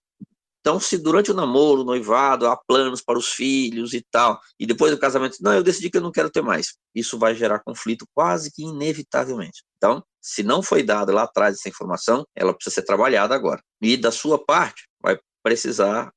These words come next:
haver aí uma boa dose de compreensão e sobriedade em relação a isso. Em terceiro lugar, orem juntos ao Senhor pra que haja harmonia entre vocês a respeito desta questão.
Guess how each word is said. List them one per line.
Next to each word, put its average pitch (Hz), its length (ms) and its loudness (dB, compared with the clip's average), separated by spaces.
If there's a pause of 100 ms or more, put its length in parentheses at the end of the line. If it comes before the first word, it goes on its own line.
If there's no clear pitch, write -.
haver 95 400 2
aí 90 160 0
uma 98 240 -6 (220)
boa 127 320 4
dose 104 480 2
de 92 100 -10
compreensão 101 920 -2 (260)
e 87 300 -4
sobriedade 147 680 0
em 117 40 -10
relação 101 400 -6
a 80 80 -18
isso. - 180 -20 (160)
Em 208 140 -2
terceiro - 380 2
lugar, 123 420 0 (160)
orem 165 480 2
juntos 170 460 -2
ao 107 100 4
Senhor 101 340 -4
pra 127 140 -2
que - 160 0
haja 139 260 2
harmonia 165 760 -2 (100)
entre 107 300 -2
vocês 113 400 0
a 117 40 2
respeito 110 460 -2
desta 104 320 2
questão. - 340 -12